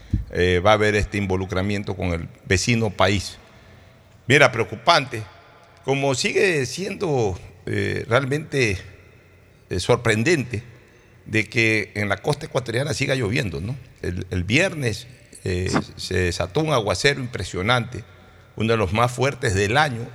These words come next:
en pleno mes de julio. Igual el fin de semana garoado. Ya yo creo que el niño, el niño definitivamente se está desarrollando en, en, en en, eh, nuestro continente, o por lo menos en esta área del continente y particularmente en Ecuador,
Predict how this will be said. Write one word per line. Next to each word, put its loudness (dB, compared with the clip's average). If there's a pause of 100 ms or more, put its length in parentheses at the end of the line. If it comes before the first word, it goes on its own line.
en -8
pleno -4
mes 0
de 0
julio. -2 (880)
Igual 4
el 2
fin -2
de -2
semana -2
garoado. 4 (720)
Ya 6
yo 2
creo -2
que -2
el 0
niño, 0 (100)
el 2
niño 0
definitivamente -2 (100)
se -4
está 6
desarrollando 0
en, -8 (100)
en, -8
en -6 (1000)
en, 0
eh, -2
nuestro -4 (100)
continente, 0
o -4
por -10
lo -6
menos 0
en -2
esta 4
área 2
del -4
continente -2
y -4
particularmente 0
en -4
Ecuador, -2